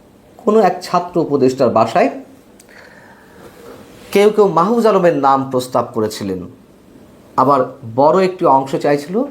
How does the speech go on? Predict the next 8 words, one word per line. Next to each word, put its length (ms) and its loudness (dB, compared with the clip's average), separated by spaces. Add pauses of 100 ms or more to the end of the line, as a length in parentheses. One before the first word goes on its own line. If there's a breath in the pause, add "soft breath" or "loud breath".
(460 loud breath)
নাহিদ 260 2
ইসলামকে। 640 -4
তো 80 -4
নাহিদ 220 2
ইসলামই 280 2
শেষমেশ 400 -2
আহ্বায়ক 500 0
হলেন। 180 4